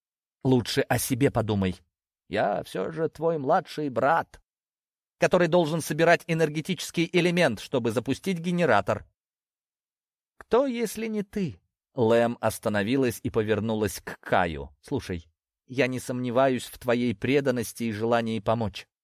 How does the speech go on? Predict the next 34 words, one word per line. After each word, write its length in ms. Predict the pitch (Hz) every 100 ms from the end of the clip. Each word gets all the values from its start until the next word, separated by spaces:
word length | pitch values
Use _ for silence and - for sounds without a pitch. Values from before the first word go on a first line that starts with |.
| _ _ _ _ _ 160
Но 80 |
ты 160 | 160 175
мне 140 | 151
сейчас 420 | 131 135 - 131 -
нужен 400 | 143 156 135 131
как 240 | 143 -
пилот. 500 | - 143 147 117 - _ -
Я 340 | 185 240 214 -
не 180 | 208 214
умею 520 | 220 220 240 226 190
управлять 600 | 165 - 165 156 165 -
этой 300 | 147 - 139
рухлядью, 720 | 143 143 131 113 104 95 85 _ _ _ _
а 140 | - 107
ты 240 | 131 139
в 80 | 117
ней 180 | 110 98
как 240 | 120 -
рыба 240 | 117 104 98
в 140 | 90
воде. 320 | 98 95 87 - _ _ _ _ _ _ _
Потому 300 | - 175 185
возвращайся-ка 840 | 180 175 160 180 - 240 - - 107
ты 120 | 104
на 100 | 98
корабль. 460 | 113 127 127 90 78 _ _ _ _ -
Не 220 | 175 175
мокни, 520 | 175 170 104 87 78 _ -
людские 460 | 117 120 - 127
тела 280 | 110 120 113
очень 260 | 110 - 117
хрупкие, 560 | - 135 - - 98
заболеешь 640 | 95 127 127 131 139 101 -
ещё». 420 | 90 - - 85